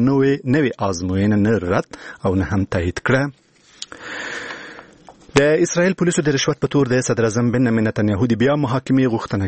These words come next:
کړې ده. دا په وروستیو میاشتو کې دریم ځل دی چې د هغه پر ضد ورته سپارښتنه کیږي. پولیسو له دې مخکې د فساد په دوو دوسیو کې له نتنیاهو څخه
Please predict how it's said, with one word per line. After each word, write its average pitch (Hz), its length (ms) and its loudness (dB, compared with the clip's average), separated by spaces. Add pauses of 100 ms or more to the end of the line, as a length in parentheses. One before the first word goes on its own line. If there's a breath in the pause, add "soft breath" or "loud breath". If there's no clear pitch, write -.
کړې 101 200 0
ده. 101 160 2
دا 123 120 2
په 135 60 -2
وروستیو 143 380 2
میاشتو 147 300 0
کې 120 120 -2
دریم 143 200 2 (100)
ځل 139 180 2
دی 104 100 2
چې 104 100 -4
د 85 100 -2
هغه 95 120 -2 (100)
پر 90 140 -2
ضد 107 180 -2
ورته 120 280 -2
سپارښتنه 95 480 -4 (100)
کیږي. 90 300 -2
پولیسو 104 240 2
له 101 140 2
دې 101 160 2
مخکې 107 240 -2
د - 80 -6
فساد 113 300 -2
په 110 120 -4
دوو 127 220 2
دوسیو 127 240 0
کې 120 160 -2
له 120 140 2
نتنیاهو 98 500 0
څخه 139 160 -2